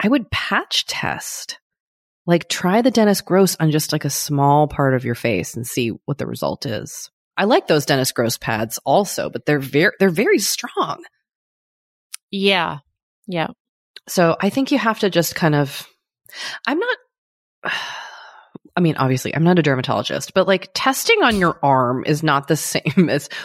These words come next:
Speaker 1: what if I was
Speaker 2: No.
Speaker 1: like, "Surprise, I've been a dermatologist this whole time"?
Speaker 2: I mean, I'd be like, "Wow,
Speaker 1: <sighs>
Speaker 2: cool."
Speaker 1: <laughs> You'd be like, "What?" Um, but, like, testing on your arm is not the same as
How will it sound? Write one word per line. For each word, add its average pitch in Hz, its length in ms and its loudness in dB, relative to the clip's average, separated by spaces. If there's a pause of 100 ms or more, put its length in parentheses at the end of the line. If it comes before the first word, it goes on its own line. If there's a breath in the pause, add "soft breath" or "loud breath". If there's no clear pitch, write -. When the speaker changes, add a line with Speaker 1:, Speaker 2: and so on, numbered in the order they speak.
Speaker 1:
what 220 140 6
if - 80 8
I - 140 8
was 175 80 6
Speaker 2:
No. 175 80 4
Speaker 1:
like, 170 60 0
"Surprise, 175 540 0
I've 165 200 0
been 165 100 4
a 160 60 4
dermatologist 135 840 0
this 131 140 0
whole 123 300 0
time"? 95 400 -6 (520 loud breath)
Speaker 2:
I 175 120 -8
mean, 180 640 -6
I'd 170 240 -8
be 185 80 -8
like, 175 180 -8
"Wow, 170 380 -6 (200)
Speaker 1:
<sighs> - 160 -20
Speaker 2:
cool." 202 460 -2
Speaker 1:
<laughs> 762 800 -4
You'd 226 120 6 (100)
be 226 220 0
like, - 220 -2
"What?" - 240 -16 (520 loud breath)
Um, 208 300 2 (280)
but, 262 140 2
like, 247 140 2
testing 320 340 -2
on 294 80 0
your 226 140 -2 (180)
arm 143 140 -2
is 131 120 -4
not 151 140 -8
the 143 80 -10
same 147 300 -6
as - 120 -10